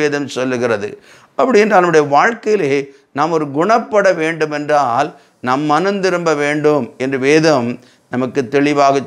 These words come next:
சொல்லுகிறது. அப்படி என்றால் ஒரு பாவி மனம் திரும்பும் பொழுது பரலோக ராஜ்யத்திலே சந்தோஷம் உண்டாகிறது என்று ஆண்டவர் சொல்லுகிறார். மனம் திரும்பி சுவிசேஷத்தை விசுவாசியுங்கள் என்று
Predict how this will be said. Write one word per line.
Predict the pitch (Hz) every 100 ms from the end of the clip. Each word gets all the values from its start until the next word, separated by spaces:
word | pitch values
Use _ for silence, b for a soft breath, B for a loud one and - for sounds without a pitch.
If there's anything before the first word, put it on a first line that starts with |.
| -
சொல்லுகிறது. | 113 117 113 110 107 104 - _ b b
அப்படி | 226 226
என்றால் | 220 180 165
ஒரு | 160 156
பாவி | 175 240 240 185 151
மனம் | 151 214 214
திரும்பும் | 214 196 180
பொழுது | 156 156 170 127 127 - b b _ 151
பரலோக | 147 175 220 208 208
ராஜ்யத்திலே | 170 156 160 165 160 170 147 131 139 b b - -
சந்தோஷம் | 156 175 202 226 220 214 180
உண்டாகிறது | 170 156 147 143 143
என்று | 202 156
ஆண்டவர் | 156 151 151 131
சொல்லுகிறார். | 131 131 127 120 - - - b b b 127
மனம் | 147 202 233 233 190
திரும்பி | 196 208 202 185 139 151 - b b b -
சுவிசேஷத்தை | 208 214 262 202 202 196 190 185 196 170 147 156 - _ _ 147 165
விசுவாசியுங்கள் | 170 214 208 190 190 180 175 170 160
என்று | 156